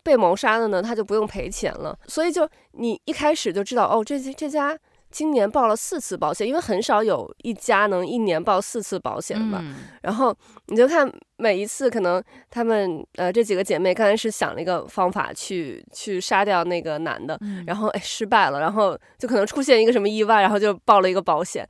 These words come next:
Speaker 1: 然后下一次又，又谋杀失败，然后又报了一个保险，就是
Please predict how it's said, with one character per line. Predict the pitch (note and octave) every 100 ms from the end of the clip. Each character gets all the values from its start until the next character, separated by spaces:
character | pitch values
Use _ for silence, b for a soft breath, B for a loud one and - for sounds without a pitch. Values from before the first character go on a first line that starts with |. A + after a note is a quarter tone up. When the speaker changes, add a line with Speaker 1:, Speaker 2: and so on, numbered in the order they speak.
| B B B
Speaker 1:
然 | G#3
后 | C#4
下 | F4+ B3+
一 |
次 | B3 C#4
又， | C#4+ D4 - _ _ _ _
又 | - D4
谋 | A3+ G#3 G3
杀 | F#3 G#3+
失 | - A3
败， | G3 G3+ E3
然 | E3
后 | G3 G3
又 | A#3 B3 G#3 - B B B
报 | A3
了 | G#3
一 | F#3+
个 | G3 F#3
保 | E3+ F3
险， | - F#3+
就 | G3+ C4
是 | B3